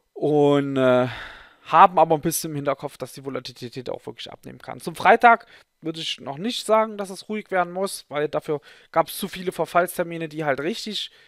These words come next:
richtig reingekrätscht haben die letzten, letzten Monate. Da, da, da sollte man schon ein bisschen noch Risiko einkalkulieren. Aber ja, ja. Er hat sich zum Donnerstag ausgekontert, hat eine super Chance nach oben gehabt,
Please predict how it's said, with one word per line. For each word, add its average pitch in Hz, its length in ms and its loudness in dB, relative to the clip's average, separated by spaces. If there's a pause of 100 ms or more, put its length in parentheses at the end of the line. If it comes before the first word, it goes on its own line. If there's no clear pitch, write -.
(220)
richtig - 360 -6
reingekrätscht 208 680 -4
haben 196 240 -4
die 185 80 -12
letzten, 180 560 -8 (320)
letzten 160 360 -6
Monate. 160 480 0
Da, 143 280 -6
da, 139 180 -10
da 139 200 -8
sollte 143 200 -8
man 143 100 -14
schon 180 140 -12
ein - 20 -16
bisschen 156 280 -12
noch 139 240 -8 (640)
Risiko 160 360 -8
einkalkulieren. 180 760 -6 (1400)
Aber 123 180 -6
ja, 117 240 -8 (420)
ja. - 200 -20 (160)
Er 147 80 -8
hat 185 140 0
sich 202 140 -10
zum 151 140 -14
Donnerstag 147 360 -4
ausgekontert, 170 460 -2
hat 165 120 -8
eine 170 100 -6
super 247 240 2
Chance 196 360 0
nach 175 100 -6
oben 175 240 -4
gehabt, 160 360 -4